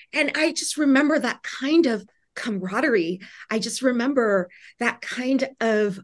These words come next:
love that we shared with our neighbors, right? All the kids played together. We all ate at each other's homes. And, and that to me, that, that to me is what lifts me, that uplifts me.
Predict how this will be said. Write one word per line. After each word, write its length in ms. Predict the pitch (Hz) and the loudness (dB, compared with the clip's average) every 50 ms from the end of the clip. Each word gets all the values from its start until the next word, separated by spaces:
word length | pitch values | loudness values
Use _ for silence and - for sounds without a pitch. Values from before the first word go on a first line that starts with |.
| _ - | _ -8
love 560 | 196 190 202 226 202 247 294 339 262 196 190 | -6 -2 -2 2 4 4 4 4 4 0 -2
that 160 | - 233 - 208 | -4 -4 -4 -4
we 120 | 214 202 | -4 -6
shared 380 | 190 - - 220 202 214 190 196 | -6 -4 -4 -2 -2 -2 -2 -4
with 120 | 202 214 | -4 -4
our 140 | 196 190 190 | -2 -2 -2
neighbors, 720 | 190 202 214 233 220 180 196 180 170 139 190 185 - - | 0 0 0 0 0 -2 -2 -4 -4 -6 -6 -8 -8 -6
right? 360 | 214 208 208 208 226 226 - - - - - - | -2 0 2 2 2 0 -2 -10 -20 -18 -10 -6
All 140 | - 214 220 | -4 -4 -2
the 80 | 220 | -2
kids 240 | 220 - 214 185 - | -4 -6 -8 -10 -10
played 320 | - - - 294 277 269 | -4 0 2 4 4 4
together. 560 | 269 269 190 262 247 240 233 247 240 233 233 226 | 0 0 0 0 0 2 2 2 4 4 4 4
We 140 | 220 208 | 4 2
all 180 | 196 202 202 - - | 2 2 0 2 4
ate 140 | 226 220 214 | 4 4 4
at 100 | 214 208 | 2 -2
each 160 | 208 208 214 | -4 -6 -6
other's 360 | 190 185 180 185 196 190 - | -8 -8 -6 -6 -6 -6 -6
homes. 560 | - 277 285 285 277 277 269 277 285 277 285 - - - - - - - - - _ _ - | -4 0 2 4 4 4 6 4 4 2 -2 -8 -12 -20 -20 -20 -20 -20 -20 -20 _ _ -6
And, 240 | 226 254 254 247 247 | -2 -2 -2 -2 -2
and 240 | - 254 247 220 - - - - | -4 -4 -4 -4 -6 -8 -4 -2
that 260 | 277 294 359 370 - - - - | 0 2 0 0 -2 -4 -4 -2
to 100 | 302 233 | 0 0
me, 960 | 220 220 220 220 226 254 294 349 359 320 240 220 208 202 196 190 196 202 202 _ _ _ _ _ _ _ _ _ _ _ _ _ _ _ _ _ _ _ _ _ _ _ _ _ _ _ _ _ _ _ _ _ _ _ _ _ - | 0 0 0 2 2 4 6 6 6 6 4 2 2 0 -2 -4 -6 -8 -12 _ _ _ _ _ _ _ _ _ _ _ _ _ _ _ _ _ _ _ _ _ _ _ _ _ _ _ _ _ _ _ _ _ _ _ _ _ -14
that, 320 | 226 202 302 302 330 320 - | -8 -2 2 2 2 2 0
that 220 | 233 349 359 453 453 | -2 -2 0 0 0
to 120 | - 523 392 | 0 2 2
me 120 | 339 269 | 2 2
is 140 | 240 - 226 | 2 0 0
what 220 | 247 277 - 277 _ _ - | -2 -2 -2 -4 _ _ -8
lifts 560 | 220 202 208 208 214 294 453 - - - - | -8 -6 -4 2 4 4 4 4 2 -4 -4
me, 80 | 202 196 | -4 -2
that 200 | 190 262 - - _ | -2 -2 -4 -4 _
uplifts 720 | - 285 - - 226 226 233 254 - - - - - - | -4 -4 -4 -4 -4 0 4 4 4 4 2 -2 -6 -4
me. 320 | 208 202 180 151 156 170 | -2 -2 -2 -2 -4 -8